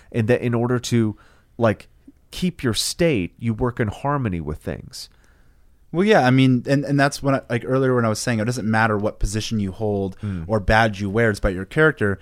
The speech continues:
Speaker 2: That is because every single organization or position is made up of people.
Speaker 1: Mm-hmm.
Speaker 2: So we are all people, and we are all the same in the sense that we are all different. That, that, that's where our
Speaker 1: Mm-hmm.
Speaker 2: sameness comes from.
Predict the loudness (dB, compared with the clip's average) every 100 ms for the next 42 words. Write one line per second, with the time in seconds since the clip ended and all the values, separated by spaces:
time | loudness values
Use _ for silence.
0 | -12 -20 -4 2 2 2 -2 -4 -4 0
1 | 2 0 -4 -14 _ -20 _ -20 0 0
2 | 2 -2 -2 0 0 0 -2 0 0 0
3 | 0 0 -2 -2 -6 -4 -6 -4 -4 -4
4 | -4 -6 -6 -8 -14 -20 _ _ -6 -4
5 | -2 0 2 2 0 -2 -8 -8 -6 -6
6 | -6 -10 -20 _ _ _ _ -12 -10 0
7 | 2 4 6 6 6 4 6 4 2 -4
8 | -4 -6 -6 -10 _ 0 0 0 2 4
9 | 4 4 4 2 0 0 2 0 -2 -4
10 | -6 -6 -4 -4 -2 -2 -2 -4 -2 -6
11 | -4 -6 -6 _ -10 -8 -4 -6 -2 -2
12 | -2 -2 -2 -2 -4 -4 -2 -2 -4 -16